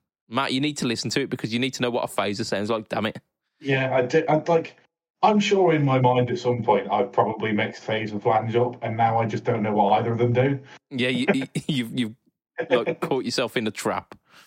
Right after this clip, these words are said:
Speaker 1: and you don't
Speaker 2: Yeah,
Speaker 1: know the way
Speaker 2: and I,
Speaker 1: out. <laughs>
Speaker 2: well, th-, I, I probably think that's that, and then I think, "No, it's the other one," and now I'm so lost in the loop that I don't know which is which, so they're both just the same thing.
Speaker 1: Yeah. I mean, if you want a,
Speaker 2: <laughs>
Speaker 1: if you want a,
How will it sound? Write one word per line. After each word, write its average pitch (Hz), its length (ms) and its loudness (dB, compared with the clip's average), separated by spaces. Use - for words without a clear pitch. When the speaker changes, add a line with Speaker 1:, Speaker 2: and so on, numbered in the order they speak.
Speaker 1:
and 113 120 0
you 107 80 -2
don't 120 140 2
Speaker 2:
Yeah, 113 100 6
Speaker 1:
know 107 80 2
the 101 100 -2
way 98 280 4
Speaker 2:
and - 80 -2
I, - 680 -10
Speaker 1:
out. 120 60 -4
<laughs> - 80 -20
Speaker 2:
well, 151 200 4
th-, 156 300 0
I, 165 200 2
I 165 120 6
probably 165 520 2
think 123 440 0
that's - 280 2
that, 135 340 4
and 104 140 -4
then 113 100 -2
I 110 60 -2
think, - 280 -2
"No, 113 540 0
it's 104 180 -6
the 120 120 -2
other 120 160 4
one," 95 500 0
and 117 120 2
now 120 160 6
I'm 110 160 0
so 123 220 2
lost 120 360 2
in 107 80 -4
the 104 80 0
loop 107 280 -2
that 107 120 -6
I 110 60 -2
don't 117 220 0
know 113 120 -4
which 113 240 -8
is 107 120 -8
which, 120 240 0
so 120 100 -10
they're 113 140 -2
both 117 280 0
just 123 200 -4
the 123 80 -10
same 120 280 0
thing. 127 200 -2
Speaker 1:
Yeah. 392 180 -4
I 110 100 -4
mean, 95 260 -2
if 143 140 -6
you 156 80 0
want 170 140 0
a, 139 180 -6
Speaker 2:
<laughs> - 20 -20
Speaker 1:
if 139 120 -4
you 156 60 0
want 151 120 -2
a, 123 320 -2